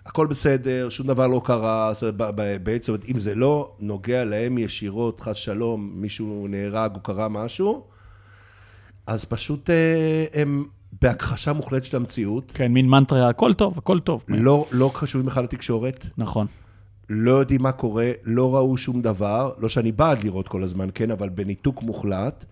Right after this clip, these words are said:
Speaker 1: ומה הבעיה פה? יש פה אנרגיה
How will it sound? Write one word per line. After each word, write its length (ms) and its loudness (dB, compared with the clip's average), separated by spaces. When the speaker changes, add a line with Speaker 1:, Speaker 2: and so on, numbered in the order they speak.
Speaker 1:
ומה 220 -4
הבעיה 440 -8
פה? 260 -6
יש 140 -4
פה 180 -2
אנרגיה 680 -2